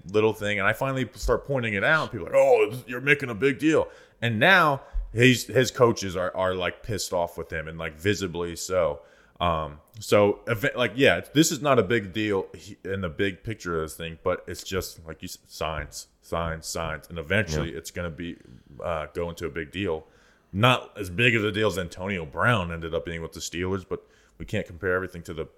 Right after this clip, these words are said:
Speaker 1: biggest, you know, head case we've ever seen in the N F L.
Speaker 2: Uh, George Pickens, he did say, "I don't really mix social media and football together.
Speaker 1: Well, he
Speaker 2: Clearing
Speaker 1: did
Speaker 2: out my
Speaker 1: this week.
Speaker 2: page." Well, th-, I'm just reading his quote. "Clearing out my page, not really too crazy, got nothing to do with the Steelers at all.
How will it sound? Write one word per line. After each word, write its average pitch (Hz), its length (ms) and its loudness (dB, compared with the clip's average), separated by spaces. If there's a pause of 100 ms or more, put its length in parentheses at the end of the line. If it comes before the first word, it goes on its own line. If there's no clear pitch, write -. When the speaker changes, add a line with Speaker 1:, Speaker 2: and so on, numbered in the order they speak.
(180)
Speaker 1:
biggest, 92 360 -2 (260)
you 95 120 -10
know, 76 140 -4
head 90 220 -6
case 87 260 -8
we've 82 120 -8
ever 80 180 -6
seen 92 300 -8
in 69 100 -12
the 60 80 -16
N 50 160 -16
F - 160 -20
L. - 140 -16 (400)
Speaker 2:
Uh, 117 180 12
George 143 360 8
Pickens, 165 640 6 (280)
he 110 160 0
did 120 200 8
say, 127 280 12
"I 117 140 12
don't 123 160 10
really 117 200 10
mix 117 240 6
social 120 360 6
media 113 260 8
and 101 120 6
football 107 420 8
together. 135 720 10 (400)
Speaker 1:
Well, 180 100 6
he 185 60 12
Speaker 2:
Clearing 190 140 12
Speaker 1:
did 151 80 12
Speaker 2:
out 143 100 12
my 131 120 12
Speaker 1:
this 110 60 8
week. 131 80 6
Speaker 2:
page." 127 400 8 (100)
Well, 143 400 12 (180)
th-, 110 160 2
I'm 113 140 8
just 127 260 2 (100)
reading 147 340 10
his 143 240 10
quote. - 380 10 (260)
"Clearing 202 300 12
out 170 160 12
my 143 120 12
page, 139 600 10
not 131 260 10
really 135 240 10
too 127 220 4
crazy, 113 480 8
got 104 180 10
nothing 117 300 8
to 113 80 8
do 110 200 8
with 104 140 6
the 92 60 -2
Steelers 87 500 2
at 71 60 0
all. 55 240 -4